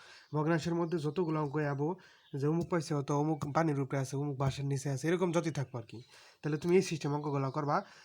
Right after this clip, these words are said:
আগে ভগ্নাংশের নিচে যেগুলো আছে, এগুলো লসাগু নিবা। ওই লসাগুর সাথে একটা এক্স বয় দিলে এটা হলো মোট সংখ্যা। এখন এক্সটার মান তো আমি জানি না, তাহলে তো অঙ্ক অনুযায়ী উত্তর হয়ে যেত গা। এক্সের মানটা বার করার জন্য ভগ্নাংশ নিচের গুলা দিয়ে ভাগ দিম খালি। ভাগ দিয়ে প্রথম,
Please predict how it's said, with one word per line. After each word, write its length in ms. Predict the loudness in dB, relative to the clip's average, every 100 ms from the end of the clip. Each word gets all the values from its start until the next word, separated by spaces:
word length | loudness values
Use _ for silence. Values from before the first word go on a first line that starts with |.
| -6
আগে 220 | -2 0
ভগ্নাংশের 500 | 0 0 0 0 0
নিচে 260 | -2 0 0
যেগুলো 260 | 2 0
আছে, 140 | 0 -2
এগুলো 160 | 0
লসাগু 340 | 2 0 -2 -4
নিবা। 240 | -6 -10 -16 -20 -20 -18 -4
ওই 100 | 2
লসাগুর 440 | 4 4 2 0
সাথে 380 | 0 -2 0 -2 -2
একটা 240 | -6 -2
এক্স 200 | -2 0
বয় 180 | 2 2
দিলে 220 | 4 2
এটা 120 | 2
হলো 120 | 2 0
মোট 220 | -2 -2
সংখ্যা। 320 | -4 -4 -10 -16 -20 -20 -10 -6
এখন 80 | -2
এক্সটার 300 | -4 -2 0
মান 180 | 0 0
তো 80 |
আমি 140 | 0 2
জানি 160 | 2
না, 100 | 0
তাহলে 200 | 0 0
তো 100 | 0
অঙ্ক 180 | -2 2
অনুযায়ী 240 | 0 2 0
উত্তর 200 | 0 0
হয়ে 100 | 0
যেত 160 | -4
গা। 200 | -8 -10 -14 -18 -8
এক্সের 260 | -6 0
মানটা 220 | 2 4 4
বার 160 | 2
করার 200 | 2 0
জন্য 320 | 2 0 0 -2 -12 -20 -6 -2
ভগ্নাংশ 360 | 0 0 -2 -2
নিচের 280 | -2 0
গুলা 180 | 0 0
দিয়ে 120 | -2
ভাগ 140 | -2 -2
দিম 160 | -4 -6
খালি। 240 | -8 -12 -16 -20 -20 _ -6
ভাগ 140 | -2 0
দিয়ে 160 | 2
প্রথম, 400 | 2 0 0 -4